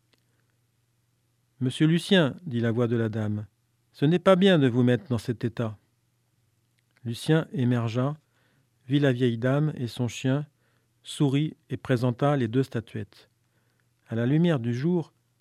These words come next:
un relief nouveau les revêtit. Elles semblaient presque vivantes, tant elles étaient expressives. «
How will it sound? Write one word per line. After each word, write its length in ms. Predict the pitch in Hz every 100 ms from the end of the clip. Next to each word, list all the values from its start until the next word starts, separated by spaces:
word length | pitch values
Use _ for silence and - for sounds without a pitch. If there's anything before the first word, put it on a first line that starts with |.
| _ -
un 100 | 110
relief 580 | 113 147 147 151 - 104
nouveau 520 | 120 147 135 160 147
les 100 | 123
revêtit. 800 | 117 127 123 117 - 117 - - _ _ _ _ _ _ _ _ _
Elles 160 | - 107
semblaient 640 | - 127 131 147 160 143 - -
presque 440 | - 160 - -
vivantes, 680 | 120 135 131 110 98 - _ _ _ _
tant 200 | - 131 -
elles 180 | 117 110
étaient 340 | 113 123 -
expressives. « 680 | 110 - 113 - 127 113 104